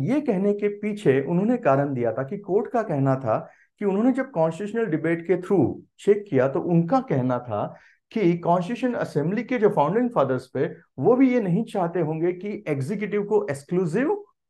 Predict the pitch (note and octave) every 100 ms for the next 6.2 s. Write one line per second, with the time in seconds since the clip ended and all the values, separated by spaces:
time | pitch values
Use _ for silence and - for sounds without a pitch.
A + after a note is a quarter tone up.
0 | - F#3+ G3+ C#3+ C#3+ C#3 C#3 F#3+ F3 C#3
1 | C3+ C#3 C#3 A#3 B2 A2+ - A3+ A#3 A2+
2 | G2 F#2 G#2 - - _ _ _ _ _
3 | A2 B2+ B2+ - - A3+ A3 C3 D3 D3
4 | - D3+ A3+ A3+ A3 A3 A3+ G3 G#3+ F3+
5 | F3+ F3 - _ _ _ _ C#3+ C#3 C#3
6 | C3+ C3+